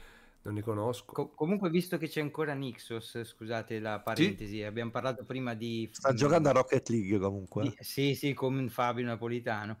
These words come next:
Speaker 2: No, dicevo, visto che c'è ancora Nixos, e,
Speaker 3: Emanuele.
Speaker 2: ehm,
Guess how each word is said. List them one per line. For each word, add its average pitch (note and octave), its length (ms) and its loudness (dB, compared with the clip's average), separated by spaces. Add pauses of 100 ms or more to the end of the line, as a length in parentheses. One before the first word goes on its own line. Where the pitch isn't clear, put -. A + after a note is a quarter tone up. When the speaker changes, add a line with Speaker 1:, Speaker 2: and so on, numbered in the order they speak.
(200)
Speaker 2:
No, D#3 120 4
dicevo, D3 280 2
visto E3 160 0
che D#3+ 60 0
c'è D3+ 100 0
ancora D3 240 0
Nixos, B2+ 420 -4
e, A#2+ 60 -2
Speaker 3:
Emanuele. G#2+ 500 2
Speaker 2:
ehm, A2+ 120 -4